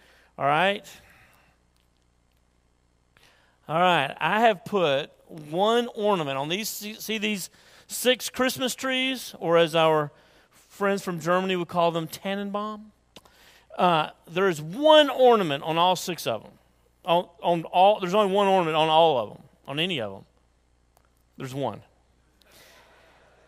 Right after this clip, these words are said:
It looks kind of funny. It's not the kind of ornament you expect to see, okay? But this is what I want you to do.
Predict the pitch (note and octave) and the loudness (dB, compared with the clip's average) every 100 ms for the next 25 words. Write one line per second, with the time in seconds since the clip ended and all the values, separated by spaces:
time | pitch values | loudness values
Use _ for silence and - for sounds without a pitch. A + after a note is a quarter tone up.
0 | - - - - F3+ E3 F3+ G3+ - G3+ | -20 -20 -20 -10 -4 0 0 0 0 2
1 | A3 G3 A3+ G3+ G3+ F#3 E3+ E3+ F3 G#3 | 2 2 2 2 2 -4 -2 -2 -2 -2
2 | G3 F#3+ F#3+ F#3 F#3+ G#3 G3 F#3 - D#3+ | -2 -2 0 -2 -2 -8 -12 -14 -6 -6
3 | - C#3+ - C3 B2+ D3+ _ - - D3 | -6 -14 -14 -12 -12 -14 _ -20 -8 -2
4 | C#3+ F3+ D#3 F3 A3 A3 G#3+ G#3+ - A3 | -2 -4 -6 -6 0 2 4 2 0 -10
5 | F#3+ G3 C#3 | -2 0 0